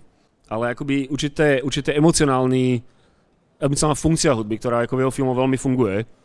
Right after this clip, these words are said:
ako nemá rozmer, ktorý doplňajú zvuky, ktoré sú vlastne niekde medzi, napomedzi hudby a vybraného zvuku, ktorý práve je veľmi senzuálny. Vlastne senzua-, ako zvuk, senzualita a zvuk má veľkú, jednu veľkú vlastnosť,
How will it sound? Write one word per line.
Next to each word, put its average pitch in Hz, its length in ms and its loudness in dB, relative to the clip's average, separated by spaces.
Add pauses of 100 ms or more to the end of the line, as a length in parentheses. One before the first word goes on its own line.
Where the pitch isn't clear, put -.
(340)
ako 135 240 -4
nemá 147 440 0
rozmer, 147 480 0
ktorý 139 600 -2
doplňajú 143 480 -2
zvuky, 135 400 -6
ktoré 120 240 -6
sú 120 400 -4 (720)
vlastne 123 720 -2 (400)
niekde 131 240 2
medzi, 139 280 2 (200)
napomedzi 120 720 0
hudby 127 640 0
a 110 80 -4
vybraného 127 400 -2
zvuku, 120 320 -8
ktorý 127 160 -4
práve 131 480 0 (720)
je 123 100 -2
veľmi 143 220 2
senzuálny. 98 800 0
Vlastne 104 180 -8
senzua-, 156 380 2
ako 147 160 -6
zvuk, 139 300 0 (100)
senzualita 139 720 0
a 113 480 -2 (160)
zvuk 135 240 -6
má 151 160 0
veľkú, 156 320 -2
jednu 147 240 0
veľkú 151 320 -2
vlastnosť, 135 400 -4